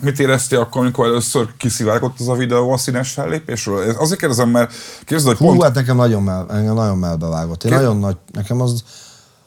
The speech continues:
Speaker 2: az mai napig nagyon nagy csalódás. Én azt szerintem soha nem is fogom feldolgozni.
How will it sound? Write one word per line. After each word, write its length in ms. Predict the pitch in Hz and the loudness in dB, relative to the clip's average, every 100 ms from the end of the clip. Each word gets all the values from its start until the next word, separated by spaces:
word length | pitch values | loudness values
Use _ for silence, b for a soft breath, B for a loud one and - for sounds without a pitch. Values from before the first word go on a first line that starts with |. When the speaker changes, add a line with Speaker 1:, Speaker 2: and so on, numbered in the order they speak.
| B B B B B | B B B B B
Speaker 2:
az 140 | 104 110 | -2 2
mai 260 | 175 160 | 2 4
napig 320 | 131 107 107 | 2 2 0
nagyon 240 | 101 101 98 | 2 2 2
nagy 160 | 92 | -2
csalódás. 580 | - - 95 92 92 92 | -4 -4 -4 -2 -2 -2
Én 60 | 117 | 0
azt 100 | 123 | 0
szerintem 420 | - 147 139 147 | 0 -2 0 -2
soha 180 | 135 120 | -2 -2
nem 80 | 101 | -2
is 100 | 92 | -2
fogom 200 | - 92 | -4 -6
feldolgozni. 720 | 87 87 76 67 67 69 156 | -4 -6 -6 -8 -8 -8 -8